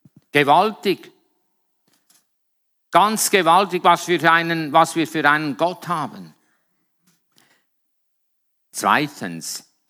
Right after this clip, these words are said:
er lädt Jesus Christus alle Schuld und Sorgen auf. Diese Gedanken schenken Licht und machen uns demütig.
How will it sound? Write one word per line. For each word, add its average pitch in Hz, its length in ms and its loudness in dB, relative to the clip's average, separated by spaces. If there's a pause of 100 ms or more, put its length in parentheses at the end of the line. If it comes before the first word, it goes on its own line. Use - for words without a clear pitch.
(120)
er 151 460 2
lädt 135 560 0
Jesus 143 560 -4
Christus 143 680 -6
alle 131 380 0
Schuld 135 400 -8
und 139 240 -6
Sorgen 120 560 -6
auf. 107 600 -8 (1000)
Diese 165 360 -2
Gedanken 143 680 -2
schenken 110 520 -6
Licht 131 420 -10
und 113 160 -10
machen 110 460 -8
uns - 420 -10
demütig. 120 1400 -8